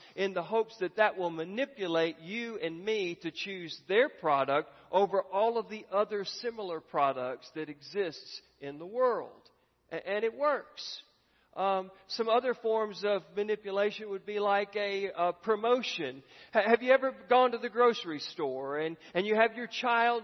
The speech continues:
with you and you're walking down the cereal aisle and you're dead set on buying the generic Cinnamon Toast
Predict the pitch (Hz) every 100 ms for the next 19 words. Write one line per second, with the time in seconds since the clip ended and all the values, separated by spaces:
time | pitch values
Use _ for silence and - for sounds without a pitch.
0 | 202 233 - 165 147 147 175 202 196 247
1 | 247 247 233 233 226 226 220 - 240 226
2 | 190 160 147 135 135 143 165 175 214 262
3 | 247 196 - 226 240 254 254 - - -
4 | 240 170 175 175 185 180 202 202 202 196
5 | 170 170 - 185 196 220 269 262 180 -
6 | - 190 180 185 185 240 226 -